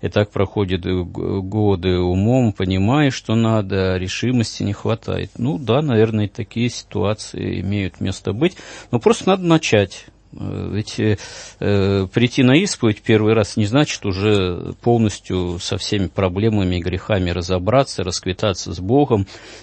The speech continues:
и, совершив такой вот в одночасье великий подвиг, больше уже, как говорится, и, и, и не каяться. Нет, это просто начало должно быть процесса знакомства, можно сказать, с церковью, со священником,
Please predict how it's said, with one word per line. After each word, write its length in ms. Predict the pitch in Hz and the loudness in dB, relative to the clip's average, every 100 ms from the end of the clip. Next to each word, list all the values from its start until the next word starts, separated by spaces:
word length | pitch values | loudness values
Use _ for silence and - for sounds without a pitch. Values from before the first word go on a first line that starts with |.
| - | -8
и, 360 | 107 101 98 90 | -2 0 2 0
совершив 600 | - 104 107 - 110 - | 0 2 2 2 0 0
такой 340 | 98 - 101 | -6 -2 0
вот 240 | 92 90 - | 0 -4 -10
в 280 | 90 90 98 | -6 -2 -2
одночасье 720 | 98 101 101 - 98 - 92 | 0 0 0 2 0 0 -2
великий 340 | 98 104 - | -2 -2 -4
подвиг, 460 | 90 127 135 107 87 | -2 2 2 0 -2
больше 400 | 87 107 - 95 | 0 -2 -2 -8
уже, 840 | 90 92 95 90 87 85 82 - - | -8 -4 -4 -2 -4 -8 -10 -14 -14
как 160 | - - | -14 -12
говорится, 720 | 87 92 - - 92 87 85 | -10 -10 -12 -8 -6 -6 -6
и, 800 | - 50 50 50 50 - - - - - - - - | -8 -10 -10 -10 -10 -12 -14 -16 -18 -18 -18 -20 -14
и, 320 | 101 90 82 - | -8 -6 -6 -4
и 160 | 90 | -2
не 140 | 92 104 | 0 0
каяться. 500 | 101 80 80 - 165 | 0 -2 -2 -4 0
Нет, 240 | 202 - | 0 0
это 280 | 160 170 165 | 0 2 2
просто 320 | - 175 139 | 0 0 2
начало 440 | 160 - 226 220 | 4 4 2 2
должно 280 | 110 107 107 | 2 0 0
быть 180 | 92 92 | -4 -6
процесса 800 | - 104 - 95 92 - - - | -4 -4 -4 -8 -8 -10 -14 -12
знакомства, 760 | 92 95 95 135 180 - - 104 - _ - | -4 -2 0 0 -2 -4 -6 -8 -8 _ -6
можно 360 | 98 98 110 | -6 -6 -10
сказать, 420 | - 95 90 90 | -12 -10 -6 -8
с 60 | - | -6
церковью, 640 | - 107 123 - 95 90 98 | 0 0 0 -4 -4 -4 -6
со 180 | - | -10
священником, 880 | 90 92 85 - 95 107 101 - 92 | -10 -8 -8 -4 -2 0 -2 -4 -8